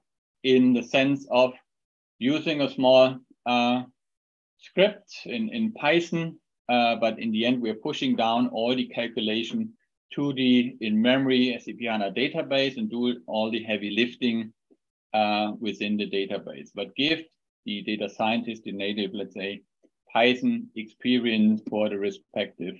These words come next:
analysis steps. And then finally, we would call the, the algorithms, um, from the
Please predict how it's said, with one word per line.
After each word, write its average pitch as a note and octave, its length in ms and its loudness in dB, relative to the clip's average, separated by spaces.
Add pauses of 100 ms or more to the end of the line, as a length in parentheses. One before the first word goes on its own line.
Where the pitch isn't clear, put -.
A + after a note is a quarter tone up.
(140)
analysis F#2+ 580 -6
steps. - 420 -12 (640)
And A#2 100 2
then C#3 200 2
finally, D3+ 460 4
we C3 120 2
would B2 220 0
call C#3 380 6
the, A2+ 400 0
the G#2+ 200 -2
algorithms, F#3 800 4 (640)
um, A#2+ 640 4 (1200)
from A#2 440 2 (100)
the A2 140 -6